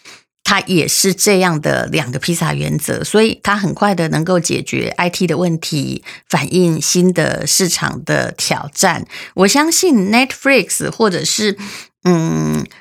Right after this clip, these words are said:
很多的H B O这些平台的决策也都是极少数人决策，虽然他们用了各式各样的专才，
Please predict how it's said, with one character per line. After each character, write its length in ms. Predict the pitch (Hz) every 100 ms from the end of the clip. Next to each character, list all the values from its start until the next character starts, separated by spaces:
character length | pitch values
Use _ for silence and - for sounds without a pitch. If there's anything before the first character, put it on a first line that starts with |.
| _
很 300 | - 175 175
多 260 | 220 226
的 220 | 226 196 170
H 300 | 95 196 -
B 220 | 196 190
O 160 | 190
这 120 | 190 233
些 160 | 247
平 200 | 240 180
台 160 | 190 165
的 120 | 175
决 280 | 165 139 156
策 400 | - 233 175 -
也 140 | 165 165
都 180 | 240 262
是 140 | 240
极 240 | - 196
少 240 | 240 175 -
数 240 | - 247
人 200 | 185 143
决 240 | 156 - -
策， 260 | - 180
虽 240 | - 202 202
然 180 | 165 160
他 140 | 185
们 160 | 175 -
用 240 | 208 175
了 200 | 160 - - - -
各 140 | 226 190
式 240 | - 180
各 220 | 170 185
样 200 | 180 170
的 100 | 156
专 300 | 147 175 165
才， 360 | 175 - -